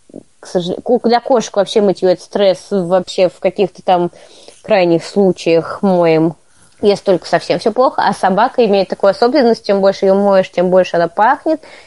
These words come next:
Если у вас там не шпиц и не прочие собаки, которые нуж-, которые нуждаются в груминге, что такое груминг? Это прическа для животных, стрижки,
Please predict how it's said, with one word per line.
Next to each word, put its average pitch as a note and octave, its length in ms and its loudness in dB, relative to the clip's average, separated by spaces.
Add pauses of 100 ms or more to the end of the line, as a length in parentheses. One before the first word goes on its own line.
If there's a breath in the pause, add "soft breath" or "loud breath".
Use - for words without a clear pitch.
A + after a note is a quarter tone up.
(140 loud breath)
Если A3 260 0
у G3 60 4
вас G3 180 0
там F3+ 240 -2 (320 soft breath)
не A3+ 140 2
шпиц - 500 -2
и G3+ 420 2
не G3+ 140 2
прочие F#3 800 2
собаки, F#3 460 -2
которые F3+ 420 0
нуж-, F3+ 340 0
которые G3 440 0
нуждаются F#3 480 0
в F3+ 100 -4
груминге, F3+ 640 2
что F3 180 -2
такое E3+ 200 0
груминг? F3 360 0
Это D#3+ 140 -4
прическа F3 440 -2
для E3+ 140 2
животных, E3+ 400 2
стрижки, E3+ 800 -2